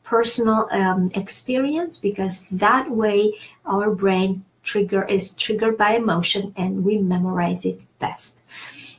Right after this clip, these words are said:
So it is said that any information combined with an emotion, it gets burned into the brain, and that is the truth. Every single emotional experience that we have,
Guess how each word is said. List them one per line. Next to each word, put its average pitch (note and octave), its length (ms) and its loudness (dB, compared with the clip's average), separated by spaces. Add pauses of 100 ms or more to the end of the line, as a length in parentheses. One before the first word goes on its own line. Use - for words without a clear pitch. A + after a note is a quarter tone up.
So A3 300 4
it A3 120 6
is G#3+ 180 2
said G#3+ 260 2
that F#3+ 320 2
any A#3 480 0
information F3+ 960 -2 (140)
combined F#3+ 840 -2 (320)
with G3 500 -2
an G3+ 160 -2
emotion, F3+ 760 -2 (140)
it F3 260 -8
gets F3+ 300 -6
burned F#3+ 640 -2
into F#3+ 320 -4
the F#3 100 -4
brain, D3+ 440 -6
and F3+ 320 -4
that E3+ 200 0
is G3 180 0
the G#3+ 100 -6
truth. - 440 -6 (640)
Every F#3 300 2
single A3+ 440 4
emotional G#3 680 0
experience G3+ 720 2
that F#3 200 -6
we F#3 100 0
have, F3 440 -2